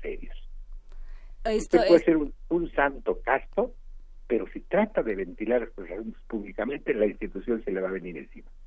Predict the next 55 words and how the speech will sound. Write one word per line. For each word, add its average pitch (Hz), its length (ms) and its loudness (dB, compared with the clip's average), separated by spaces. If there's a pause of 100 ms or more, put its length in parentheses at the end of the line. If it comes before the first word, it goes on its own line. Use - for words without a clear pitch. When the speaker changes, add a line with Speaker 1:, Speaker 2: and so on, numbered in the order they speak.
(1000)
Speaker 2:
Sí, - 300 -8
que 196 120 0
tiene 226 300 -2
que 214 80 2
ver 214 160 2
con 196 200 2
estas 208 320 -4
cosas 196 320 -4
que, 165 420 -2
con 170 160 -2
esta 190 220 -4
conseja 185 500 -2
de 180 80 2
las 165 200 -2
abuelas, 175 360 0
de 180 60 2
hay 175 100 0
cosas 208 300 -4
que 208 120 -2
nada 190 240 4
más 202 160 0
discutimos 180 560 -2
entre 170 220 -2
nosotros, 170 420 -4
pero 170 220 -2
que 160 100 -8
no 165 140 -2
tenemos 170 340 0
que - 80 -8
hablar 156 300 -2
con 165 140 -2
los 156 120 -4
herejes, 170 480 -4
¿no? 233 140 -4 (180)
Speaker 1:
Sí, 175 220 4
esto - 340 6
de 139 120 6
los 104 180 0
trapos 151 320 2
sucios 151 320 -4
se 120 100 0
lavan 151 320 2
en 98 160 -6
casa, - 380 -2
Speaker 2:
Sí, 208 140 -6
Speaker 1:
ha - 20 -4
sido 196 240 4
Speaker 2:
sí. 170 80 6
Speaker 1:
la 101 160 -2 (140)
tónica 277 420 2
de 95 100 2
los 87 180 -10
obispos, 120 460 -8
es - 80 -12
decir, 110 180 -4